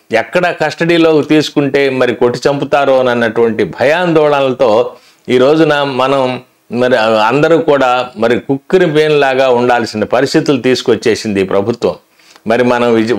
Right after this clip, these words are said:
విశాఖపట్నంలో డాక్టర్ సుధాకర్ విషయంలో చూసాం, పబ్లిక్‌గా నడి రోడ్లోనే హింస జరిగింది. ఆ తర్వాత ఆయన్ని మరి పిచ్చి ఆసుపత్రికి తీసుకెళ్ళినటువంటి పరిస్థితి కూడా ఉంది. ఆ తర్వాత ఆయన దుర్మరణం చెందారు గుండెపోటుతో,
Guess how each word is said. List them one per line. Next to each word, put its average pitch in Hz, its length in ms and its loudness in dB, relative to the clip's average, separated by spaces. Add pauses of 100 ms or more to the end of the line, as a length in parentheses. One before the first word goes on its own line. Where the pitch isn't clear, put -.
విశాఖపట్నంలో 139 720 -2
డాక్టర్ 120 460 -2
సుధాకర్ 143 600 0
విషయంలో 131 320 0 (120)
చూసాం, 143 280 0 (720)
పబ్లిక్‌గా 165 560 0
నడి 151 340 0
రోడ్లోనే 170 600 2
హింస 151 320 0
జరిగింది. 147 680 0 (1040)
ఆ 110 60 0
తర్వాత 123 520 0 (520)
ఆయన్ని 127 280 0
మరి 113 240 2 (500)
పిచ్చి 135 260 0
ఆసుపత్రికి 143 640 0 (100)
తీసుకెళ్ళినటువంటి 113 800 0
పరిస్థితి 120 460 -2
కూడా 117 220 2
ఉంది. 113 180 0
ఆ 104 60 2
తర్వాత 113 500 0
ఆయన 101 280 -2 (380)
దుర్మరణం 120 520 0 (100)
చెందారు 107 440 0
గుండెపోటుతో, 104 640 0